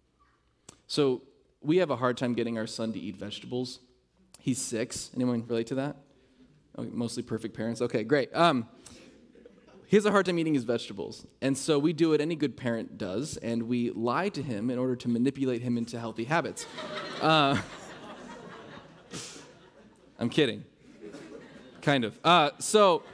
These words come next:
we told him, we said, "William, you know why the Hulk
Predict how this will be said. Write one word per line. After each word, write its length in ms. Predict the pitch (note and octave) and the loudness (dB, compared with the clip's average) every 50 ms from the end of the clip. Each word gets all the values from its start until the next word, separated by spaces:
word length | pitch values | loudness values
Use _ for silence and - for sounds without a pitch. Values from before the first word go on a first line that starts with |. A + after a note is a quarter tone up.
| - - - - - - - - - - - - - - _ _ _ - _ _ _ | -20 -20 -20 -20 -20 -20 -20 -20 -20 -20 -20 -20 -20 -20 _ _ _ -20 _ _ _
we 180 | - F#3 G#3+ | 2 2 4
told 340 | F3+ - A3+ C4 C#4+ B3 F3+ | 6 6 6 8 8 6 4
him, 100 | E3+ D#3 | 2 4
we 100 | D#3+ E3+ | 2 0
said, 280 | E3+ - G3 F#3 D#3+ D3+ | 2 2 2 2 2 2
"William, 300 | F#3+ A#3 A#3 G3 E3+ D#3 | 2 4 4 4 4 4
you 60 | E3+ | 2
know 100 | G3+ A3+ | 2 4
why 120 | C4 D4 D4+ | 2 2 0
the 100 | B3 F3+ | 0 -4
Hulk 500 | - - - C#3+ D3+ F#3+ G#3+ - - | -6 -6 -4 0 0 0 -2 -4 -12